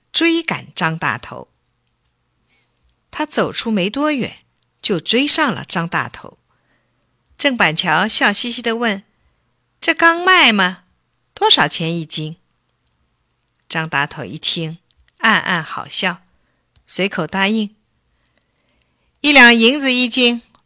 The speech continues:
买吗？”郑板桥哈哈大笑：“真便宜，搬到我家去。”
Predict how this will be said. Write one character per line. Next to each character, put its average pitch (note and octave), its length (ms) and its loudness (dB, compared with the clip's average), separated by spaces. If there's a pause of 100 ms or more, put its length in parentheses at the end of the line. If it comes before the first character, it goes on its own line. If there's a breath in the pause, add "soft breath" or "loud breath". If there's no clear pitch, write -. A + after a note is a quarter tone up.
买 F3 300 2
吗？” F#3+ 380 0 (1200)
郑 E3+ 200 -2
板 A2 220 -4
桥 C#3 240 -2
哈 F#3+ 180 0
哈 G3 200 -2
大 F3+ 240 -8
笑 D#3 280 -6 (800)
：“真 A4 320 2
便 C#3+ 400 0
宜， D3 220 -6 (200)
搬 C#4 220 4
到 D4+ 180 6
我 G3 240 4
家 F#3 200 0
去。” C4+ 340 0